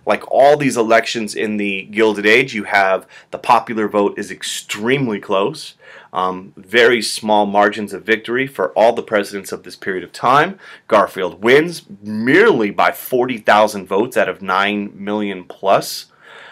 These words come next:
Um, he becomes president, and not too long after, poor Mister James Garfield is A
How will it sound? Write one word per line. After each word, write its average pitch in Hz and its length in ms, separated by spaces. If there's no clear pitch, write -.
Um, 101 460
he - 120
becomes 156 520
president, 143 520
and 90 140
not 139 200
too 202 120
long 196 240
after, 233 440
poor 131 220
Mister 123 260
James 120 320
Garfield 190 600
is 180 580
A 101 540